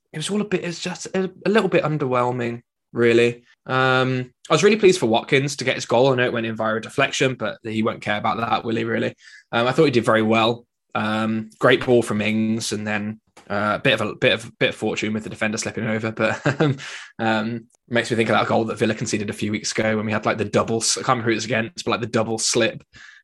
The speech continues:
in our defense, and whoever it was scored. I can't remember what it was. They all, they all blur into one after a while. Um, but I was pleased for Watkins to get his goal. I think he's put, you know, he, I,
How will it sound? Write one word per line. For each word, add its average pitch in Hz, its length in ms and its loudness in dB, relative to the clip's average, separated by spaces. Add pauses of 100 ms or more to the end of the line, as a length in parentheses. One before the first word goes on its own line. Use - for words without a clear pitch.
in 113 120 0
our 107 120 6
defense, 107 540 -2
and 104 340 -4
whoever 110 260 0
it - 60 -8
was 104 160 -4
scored. 104 240 -4
I 95 40 -8
can't 107 140 -2
remember 98 180 -8
what 98 60 -8
it 80 60 -10
was. 107 240 -6
They 120 120 4
all, 135 200 6
they 131 120 4
all 143 340 6
blur 110 340 0
into 107 220 -6
one 107 320 -2
after 104 380 -6
a 107 40 -6
while. 107 360 -6 (440)
Um, 143 460 4
but 165 80 4
I 165 40 6
was 175 100 4
pleased 208 240 4
for 135 80 2
Watkins 131 340 2
to - 80 -6
get 123 140 0
his 120 100 -8
goal. 131 400 0
I 135 80 -2
think 139 180 -4
he's 113 200 -2
put, 113 340 2
you 107 180 -6
know, 95 160 -10 (200)
he, 113 420 0 (160)
I, - 80 -12